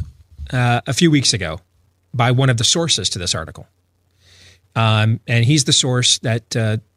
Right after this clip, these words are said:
let it be known that Fox was leaking debate questions to the Trump campaign during the pri-, the first primary debate, uh, is basically a way of offsetting Megyn Kelly's,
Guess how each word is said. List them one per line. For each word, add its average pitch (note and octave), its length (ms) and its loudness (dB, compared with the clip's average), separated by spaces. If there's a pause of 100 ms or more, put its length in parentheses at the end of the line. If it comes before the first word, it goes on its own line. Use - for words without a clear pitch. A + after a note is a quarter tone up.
(100)
let B2+ 160 0
it A#2+ 80 -2
be A#2+ 80 0
known A2 360 0
that G#2+ 180 -4 (640)
Fox - 480 0
was C3+ 160 2
leaking C#3+ 500 2
debate B2+ 340 0
questions G#2 520 -2
to G#2+ 80 -6
the F#2+ 80 -8
Trump A2+ 260 0
campaign F2+ 540 -6 (180)
during G#2+ 380 -2
the G#2+ 180 -8
pri-, D#3 320 -2
the D3 160 -4
first - 320 -2
primary G#2+ 400 -4
debate, F2+ 320 -8 (1040)
uh, A#2+ 240 0
is C#3+ 260 0
basically D#3 540 2
a C3+ 60 2
way B2+ 240 2
of A#2 120 0 (100)
offsetting C3 600 2
Megyn B2 300 2
Kelly's, A#2+ 640 0